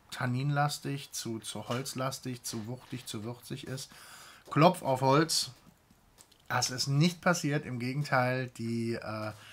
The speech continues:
die Noten des Fasses sind stärker durchgeschlagen und dementsprechend, äh, kann ich jetzt, äh, mit, äh, ha, wieder leicht gewordenem Herzen sagen, ähm, das hat dem Whisky gut getan, dass er, dass, dass wir so lange auf ihn warten mussten. Ähm,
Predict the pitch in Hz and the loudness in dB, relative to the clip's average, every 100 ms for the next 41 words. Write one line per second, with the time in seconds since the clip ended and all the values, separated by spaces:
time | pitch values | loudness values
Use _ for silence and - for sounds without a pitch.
0 | - - 123 120 127 - 123 - - 143 | -20 -8 -2 0 0 -2 -2 -2 0 0
1 | 151 - 135 - 123 131 127 113 127 - | 0 -2 -2 -2 -2 -2 -2 -2 -4 -6
2 | 120 117 113 123 117 117 120 117 - 117 | -6 -2 0 0 -4 -4 -4 -6 -6 -6
3 | 127 123 120 117 113 104 - 123 120 127 | -4 -6 -6 -6 -6 -6 -4 -4 -2 -4
4 | 143 - 92 120 120 117 120 113 - 110 | -4 -6 -4 -2 -2 -2 -4 -4 -8 -6
5 | 113 110 - - - - - - - - | -4 -6 -8 -16 -20 -18 -18 -18 -20 -2
6 | - 202 - 151 139 139 143 175 - 156 | 6 6 6 4 6 8 8 6 4 -2
7 | 135 143 139 123 127 143 147 123 123 127 | 2 2 2 4 2 2 -2 -2 0 0
8 | 123 127 - 120 120 120 120 - 117 123 | 0 -4 -4 -4 -2 -4 -6 -10 -8 -8
9 | - 120 123 110 120 120 - 104 101 95 | -6 -6 -6 -8 -10 -10 -10 -8 -8 -8
10 | 104 98 95 - - - 120 - - 151 | -8 -6 -8 -10 -16 -8 -4 -4 2 4
11 | 147 135 131 143 156 131 131 120 127 - | 6 6 6 6 6 2 0 0 -2 -4
12 | 104 104 - 147 - - - - - - | -6 -8 -6 -6 -8 -16 -16 -18 -18 0
13 | 139 143 147 131 | 6 6 6 2